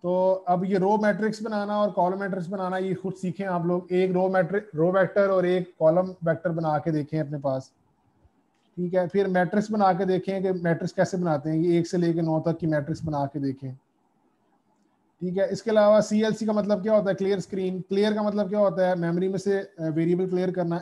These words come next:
exit का मतलब है, अ, variable से exit करना, या अगर आप ये मैटलैब पे लिख-, ऑक्टेव पे लिखेंगे ना, तो वो octave बंद हो जाएगा। वैसे quit, क्विट करने से भी बंद हो जाता है, ठीक है?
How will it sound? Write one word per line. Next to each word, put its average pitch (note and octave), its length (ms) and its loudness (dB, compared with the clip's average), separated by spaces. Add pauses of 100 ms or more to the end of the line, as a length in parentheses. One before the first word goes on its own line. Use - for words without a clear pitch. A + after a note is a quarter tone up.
exit F3+ 300 0
का G#3+ 140 -2
मतलब G3 360 -2
है, G3+ 220 2 (880)
अ, E3 140 0
variable F#3 520 0
से G3+ 140 -2
exit F3+ 280 -2
करना, F#3+ 480 0
या F#3 180 2
अगर F3+ 240 0
आप F3+ 200 2
ये F3+ 120 -2
मैटलैब F3 480 0
पे G3+ 100 -6
लिख-, F#3+ 200 -6
ऑक्टेव F#3+ 340 -2
पे G3+ 120 -6
लिखेंगे G3+ 280 -4
ना, G#3 80 0
तो G#3 120 -4
वो G3 120 2
octave F#3+ 460 -2
बंद E3 280 0
हो E3 100 0
जाएगा। A#2+ 400 -6 (1160)
वैसे E3+ 220 -2
quit, G#3 240 0
क्विट G#3 380 -4
करने G3 280 0
से F#3 80 -2
भी F#3+ 100 -4
बंद E3 200 0
हो D#3 80 0
जाता C3 260 -6
है, A#2+ 100 -14
ठीक D3+ 200 -6
है? G3+ 220 -6